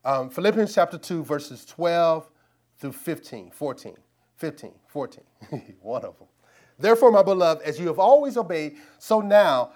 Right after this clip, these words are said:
not only as in my presence, but much more in my absence, work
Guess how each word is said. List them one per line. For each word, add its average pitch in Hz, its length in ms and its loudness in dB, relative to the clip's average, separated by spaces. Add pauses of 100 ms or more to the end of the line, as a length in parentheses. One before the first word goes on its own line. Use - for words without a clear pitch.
not 165 180 -2
only 220 300 2
as 165 220 -2
in 202 160 -4
my 208 160 6
presence, 170 480 -2
but 156 160 -6
much 175 180 -6
more 165 160 0
in 143 100 -6
my 139 140 0 (140)
absence, 139 840 -6 (600)
work 226 400 6